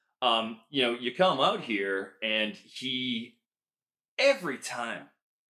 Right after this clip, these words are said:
every time he was targeted, he's in contested catch situations. He's going across the middle. He's doing, you know, like, uh, he'll throw out a flag. He's running the seam. Like, every version of catch, e-, e-,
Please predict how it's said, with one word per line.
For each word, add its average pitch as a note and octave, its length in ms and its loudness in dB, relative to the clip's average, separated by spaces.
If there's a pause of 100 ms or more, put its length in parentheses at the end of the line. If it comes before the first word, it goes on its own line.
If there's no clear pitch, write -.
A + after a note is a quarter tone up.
(260)
every G#3 260 2
time F#3 340 2
he C#3 80 -6
was A2 140 -8
targeted, D#3+ 460 2 (340)
he's D3+ 220 0
in C3 100 0
contested B2+ 500 -2
catch C#3 220 0
situations. C#3+ 840 -2 (240)
He's D#3+ 160 2
going D3+ 180 2
across C3 340 4
the C3 80 -2
middle. C#3+ 460 2 (260)
He's C3 220 0
doing, C#3+ 400 4
you C3+ 100 2
know, B2 200 6
like, A2 260 4
uh, F#2+ 240 2 (180)
he'll A2 180 -2
throw B2+ 280 6
out A2+ 80 2
a - 60 -4
flag. C3 520 4 (340)
He's A#2 180 -4
running A#2+ 360 4
the - 80 -10
seam. D3 580 -2 (280)
Like, G#2+ 160 -6 (160)
every A3 460 2
version E3 720 2
of D#3 120 -10
catch, F#3+ 280 2
e-, - 20 -4
e-, - 60 -6